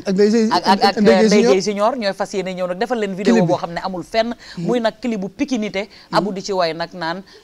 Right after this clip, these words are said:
Speaker 2: euh, waxu noonu, lan mooy promotion nga ni? Lan, nan la waxu noonu di nekkee promotion?
Speaker 1: Promotion, parce que Kebs, déjà, euh, ko, ko, ko, ko, sa-, sama, sama,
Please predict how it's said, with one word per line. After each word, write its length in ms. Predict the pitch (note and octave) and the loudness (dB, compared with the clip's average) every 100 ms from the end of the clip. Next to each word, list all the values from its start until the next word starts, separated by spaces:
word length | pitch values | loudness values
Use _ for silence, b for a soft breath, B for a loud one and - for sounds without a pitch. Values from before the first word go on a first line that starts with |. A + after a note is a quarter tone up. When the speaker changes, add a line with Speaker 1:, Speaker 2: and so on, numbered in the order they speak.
| - | -8
Speaker 2:
euh, 80 | E3 | 0
waxu 220 | G#3+ B3 | 0 0
noonu, 220 | G#3 E3+ | -2 -2
lan 120 | G#3 C4 | -2 -2
mooy 140 | G#3+ | -4
promotion 500 | F#3+ F3 D#3 D3 D3 | -4 -6 -6 -10 -12
nga 100 | C#3 | -12
ni? 100 | C3+ | -10
Lan, 260 | F3 B3 A#3+ | -6 -4 -4
nan 160 | A#3 C4+ | -6 -2
la 80 | G3 | -2
waxu 180 | F#3 | -2
noonu 200 | E3+ D#3 | -6 -8
di 60 | D3 | -10
nekkee 260 | D3+ D3 C#3 | -12 -12 -14
promotion? 480 | C#3 C3 C3 C3 B2 | -14 -14 -16 -18 -16
Speaker 1:
Promotion, 500 | - F#3 F3 D#3 E3+ | -10 -6 -6 -8 -10
parce 220 | D#3+ G#3 F#3+ | -8 -8 -8
que 80 | G3+ | -8
Kebs, 300 | - G3+ - A#3+ - _ _ _ A3+ | -6 -6 -6 -10 -14 _ _ _ -10
déjà, 360 | E3 F3 E3+ F3 | -4 -4 -4 -4
euh, 260 | F3 E3 G3 C4+ C#4+ | -4 -4 -6 -14 -12
ko, 100 | G#3+ | -8
ko, 140 | G3+ | -6
ko, 120 | G3 G#3 | -4 -6
ko, 260 | G3 - G3 | -10 -10 -10
sa-, 200 | - - | -8 -10
sama, 180 | - G#3+ | -8 -6
sama, 140 | G#3 | -6